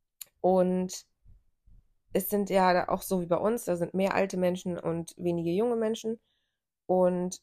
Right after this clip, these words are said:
wenn Eltern zu ihren Kindern ziehen oder die Kinder zu ihren Eltern, also wenn die quasi beieinander wohnen, dann zahlt die Regierung denen eine Finanzspritze.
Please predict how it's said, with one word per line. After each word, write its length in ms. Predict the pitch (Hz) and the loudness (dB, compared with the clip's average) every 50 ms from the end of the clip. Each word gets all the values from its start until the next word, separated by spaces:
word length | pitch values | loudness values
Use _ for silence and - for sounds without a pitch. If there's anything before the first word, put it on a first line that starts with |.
| _ - | _ -6
wenn 280 | 180 180 180 180 180 - | 0 0 0 2 2 2
Eltern 480 | 196 226 247 - - 202 202 208 220 | 2 2 2 0 0 -2 0 -2 -4
zu 120 | - - - | -4 -4 -2
ihren 180 | 180 180 180 | -2 -2 -2
Kindern 400 | - - 240 247 233 185 175 175 | -2 -4 -4 -2 -2 -2 -2 -2
ziehen 440 | - - 180 170 180 196 214 240 262 - - | -6 -6 -6 -4 -4 -2 -4 -4 -6 -6 -4
oder 200 | 175 180 175 175 | -2 -2 -2 -2
die 140 | 170 170 - | -4 -6 -8
Kinder 320 | - - 220 208 190 185 | -6 -4 -2 0 -2 -2
zu 140 | - - - | -4 -6 -6
ihren 220 | 165 170 170 - | -4 -4 -4 -2
Eltern, 600 | - - 208 220 - - 165 165 165 170 202 247 - _ _ _ _ _ _ _ _ - | -2 -2 -2 -2 -2 -4 -4 -4 -4 -4 -6 -8 -10 _ _ _ _ _ _ _ _ -6
also 160 | 185 175 175 | -4 -2 0
wenn 100 | 175 180 | 0 0
die 120 | 180 175 180 | 0 -2 -4
quasi 440 | - 180 175 180 170 175 170 - _ _ _ _ _ - - - | -2 0 0 0 0 -2 -6 -6 _ _ _ _ _ -20 -18 -18
beieinander 800 | 180 - - 185 208 - - 196 190 196 208 208 196 185 165 170 | -6 2 4 4 4 4 4 2 2 2 2 2 2 2 0 0
wohnen, 380 | 160 160 165 165 180 208 - _ _ _ _ _ _ _ - | 0 0 0 -2 -2 -4 -8 _ _ _ _ _ _ _ 0
dann 280 | - 175 175 180 175 - _ _ _ _ _ _ _ _ | 0 2 2 2 -2 -4 _ _ _ _ _ _ _ _
zahlt 480 | - - - 196 202 214 226 240 - - | -8 -6 -4 -2 -2 -2 -2 -4 -4 -4
die 100 | 190 185 | -4 -4
Regierung 600 | 185 175 - 190 208 208 196 160 165 175 180 180 | -4 -4 -6 -4 -4 -2 0 0 0 0 0 0
denen 300 | 170 170 180 190 196 - - | 0 0 0 0 0 -2 -2
eine 220 | 180 180 185 185 | -2 -2 -2 -4
Finanzspritze. 1080 | - - 190 175 175 185 208 - - - - _ - 156 - - - - 143 - 170 | -4 -4 -4 -4 -2 -4 -4 -6 -10 -14 -14 _ -16 -16 -16 -14 -12 -10 -10 -10 -10